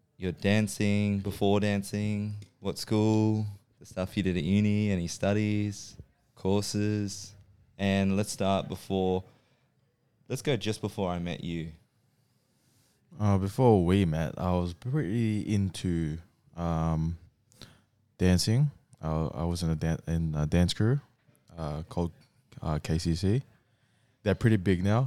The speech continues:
Speaker 2: When I was in it, I was, it was a pretty small crew. Um, but <clears throat> it started off as a hobby. Then it started to become something that was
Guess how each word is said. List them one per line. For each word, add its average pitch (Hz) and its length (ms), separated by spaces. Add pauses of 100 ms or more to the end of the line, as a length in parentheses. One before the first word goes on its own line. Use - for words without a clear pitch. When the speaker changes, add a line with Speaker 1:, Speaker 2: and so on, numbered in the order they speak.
Speaker 2:
When 87 160
I 90 140
was 92 200
in 92 80
it, 92 240
I 85 120
was, 85 200 (160)
it 95 60
was 90 160
a 85 60
pretty 87 240
small 80 280
crew. 107 300 (240)
Um, 82 380 (880)
but 95 220 (260)
<clears throat> - 920
it 101 300
started 113 220
off 92 140
as 90 140
a 85 60
hobby. 107 560 (680)
Then 95 160
it 92 80
started 87 280
to 85 60
become 87 440
something 87 460
that 80 220
was 82 160